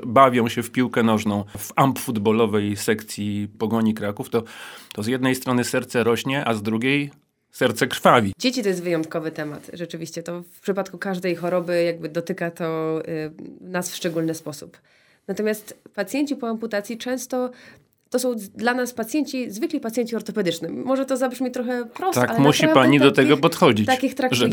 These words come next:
Speaker 1: żeby żyć.
Speaker 2: Dokładnie tak. Więc jakby ilość tych historii, które, straszne historie, które słyszymy, po jakimś czasie rzeczywiście zmieniają ten swój, mm, kaliber ciężkości. My go odbieramy trochę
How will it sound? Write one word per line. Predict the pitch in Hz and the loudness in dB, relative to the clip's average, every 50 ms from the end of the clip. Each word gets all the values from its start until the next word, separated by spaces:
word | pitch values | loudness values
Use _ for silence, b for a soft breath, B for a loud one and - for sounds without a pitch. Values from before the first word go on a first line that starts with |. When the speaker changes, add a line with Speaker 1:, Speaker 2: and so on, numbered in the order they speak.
| 170 190 | 8 8
Speaker 1:
żeby | 185 147 | 8 8
żyć. | 123 - - - - - | 6 6 2 -4 -6 -8
Speaker 2:
Dokładnie | 233 226 277 277 - 269 254 226 233 | -6 -6 -4 0 0 2 2 2 0
tak. | 226 202 165 170 185 | 0 0 -4 -6 -4
Więc | 196 220 226 226 - - | -4 -4 -4 -4 -4 -6
jakby | - 240 226 226 240 247 247 247 B B B B | -6 -6 -4 -2 -2 -2 -2 -4 B B B B
ilość | B 269 254 262 240 240 | B 2 4 2 2 -2
tych | - 240 | -4 -8
historii, | - - 226 226 - 233 226 226 220 | -6 -6 -8 -4 -2 -2 -2 -2 -4
które, | 220 - 214 208 202 202 196 | -4 -6 -4 -4 -2 -4 -4
straszne | 190 - - 320 320 311 269 233 | -6 -4 -2 -2 -2 -2 -2 -4
historie, | 226 202 - 208 196 202 | -4 -4 -4 -4 -4 -4
które | 196 - 202 196 196 | -4 -4 -6 -6 -6
słyszymy, | - - 196 190 202 196 196 190 208 240 247 B B B B B B B | -6 -8 -8 -8 -6 -4 -4 -4 -4 -4 -6 B B B B B B B
po | - 240 | 4 4
jakimś | 240 233 233 - 269 240 240 - | 4 4 4 0 -4 -6 -4 -4
czasie | 240 226 226 - 233 220 | -4 -4 -4 -2 -4 -4
rzeczywiście | 214 214 226 208 220 214 - 220 214 | -4 -4 -4 -6 -6 -4 -4 -4 -6
zmieniają | 202 196 196 220 214 208 214 214 214 208 196 185 | -6 -4 -2 0 0 2 2 2 2 2 2 0
ten | 185 190 185 180 175 | 0 -2 -4 -4 -4
swój, | 180 - - 190 180 180 180 180 | -8 -8 -6 -4 -4 -2 -4 -4
mm, | 175 - 190 196 190 | -6 -8 -8 -10 -8
kaliber | 185 - 190 190 208 208 180 190 175 180 185 185 - - | -2 0 2 2 2 2 0 0 -2 -2 -4 -6 -10 -8
ciężkości. | - 190 185 175 - - 185 170 160 - - - 196 214 | -4 -4 -2 -2 -2 -2 -4 -4 -4 -4 -6 -6 -6 -4
My | 208 190 175 | -4 -4 -4
go | 180 180 180 | -2 -2 -2
odbieramy | 175 170 175 190 185 180 180 180 | -2 -2 -4 -4 -2 -2 -4 -4
trochę | 180 190 180 185 175 175 175 | -6 -6 -6 -4 -6 -6 -8